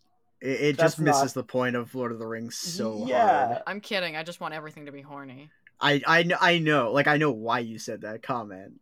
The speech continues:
Speaker 2: I mean, everything,
Speaker 3: <laughs>
Speaker 2: everything is and can be horny. You just have to believe in yourself, you know? Like, I don't know why people,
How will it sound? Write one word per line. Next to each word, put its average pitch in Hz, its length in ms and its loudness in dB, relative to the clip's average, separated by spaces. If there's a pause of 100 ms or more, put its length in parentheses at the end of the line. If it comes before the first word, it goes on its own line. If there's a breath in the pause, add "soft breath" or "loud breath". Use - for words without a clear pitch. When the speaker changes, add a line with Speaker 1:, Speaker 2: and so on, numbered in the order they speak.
(140)
Speaker 2:
I - 80 -12
mean, 262 260 2
everything, 285 760 0
Speaker 3:
<laughs> - 60 -14
Speaker 2:
everything 269 540 -2
is 190 280 0
and 160 180 -4
can 170 340 -4
be 151 120 -4
horny. 131 380 -4
You 117 180 -6
just 147 180 -10
have 151 160 -4
to 143 80 -4
believe 127 480 -4
in 120 140 -2
yourself, - 600 -12
you 127 160 -10
know? 135 260 -6
Like, 117 240 -6
I 170 40 -6
don't 165 160 -6
know 135 160 -2
why 131 220 4
people, 131 400 -4